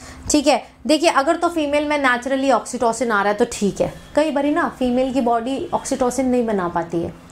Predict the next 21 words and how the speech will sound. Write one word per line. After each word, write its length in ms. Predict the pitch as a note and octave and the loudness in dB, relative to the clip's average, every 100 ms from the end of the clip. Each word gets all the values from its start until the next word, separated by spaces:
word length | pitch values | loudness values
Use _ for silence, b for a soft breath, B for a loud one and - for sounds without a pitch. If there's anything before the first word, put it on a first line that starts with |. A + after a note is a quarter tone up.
| - - | -8 -2
सफिशिएंट 460 | C4 D4 D4 C4 | 0 2 0 0
ऑक्सीटोसिन 540 | G#3+ - A3+ G#3+ A#3+ A3 | -2 -4 -4 -4 -4 -4
नहीं 180 | F#3 | -4
बनता 260 | F3 F3 F3+ | -4 -4 -6
है, 80 | F#3+ B B B B | -8 B B B B
तो 60 | D#4 | 0
अपने 260 | D#4 E4 | 2 -2
को 120 | D#4+ C4+ | 2 2
आर्टिफिशियल 640 | C4+ C#4 G4+ G4 F#4 E4 | 2 2 2 4 4 4
ऑक्सीटोसिन 580 | C#4 D4+ C#4 B3+ C#4 B3 | 2 0 0 0 -2 -2
बनाना 300 | G#3+ G3 F#3+ | -2 0 0
पड़ेगा। 540 | F#3+ F#3+ G#3 C#4 G4 B B A#3 | 0 2 2 2 0 B B 4
ये 180 | F#4+ G4+ | 4 6
जो 120 | G#4 | 6
आर्टिफिशियल 520 | C#4+ C4+ C#4 D4+ D4+ | 4 2 -4 0 2
ऑक्सीटोसिन 640 | B3 - C4 C4 C4 C4 | 2 0 2 2 4 2
है 220 | B3 B3 D4 | 2 2 4
वो 120 | C#4+ | 2
देते 420 | G#3 B3+ B3+ E4+ | 4 2 4 2
हैं 440 | D4+ C#4 D4+ C#4+ A3 | 4 2 2 0 2
डॉक्टर्स 640 | A3+ A3+ B3 C4 E4+ | 2 4 2 4 2